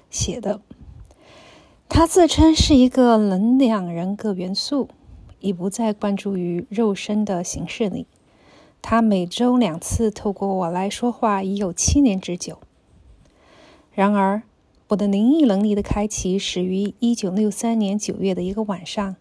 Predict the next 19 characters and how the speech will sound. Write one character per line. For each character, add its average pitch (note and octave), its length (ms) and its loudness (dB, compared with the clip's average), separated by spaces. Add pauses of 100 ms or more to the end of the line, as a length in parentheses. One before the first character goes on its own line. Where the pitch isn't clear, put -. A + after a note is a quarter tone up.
(720)
当 A3+ 200 2
我 F#3 220 0
正 G#3+ 180 -2
在 G#3 140 -2
写 F#3 180 -6
诗 C#4 240 -2
时， G3 340 -4 (440)
突 - 200 0
然 G3+ 200 2
间 G#3+ 300 0
我 F#3 80 -2
的 F3 80 -6
意 A3 180 0
识 G3 280 -4
离 G3 160 0
开 - 180 -6
了 C4 100 0
身 C4+ 240 0
体， - 300 -8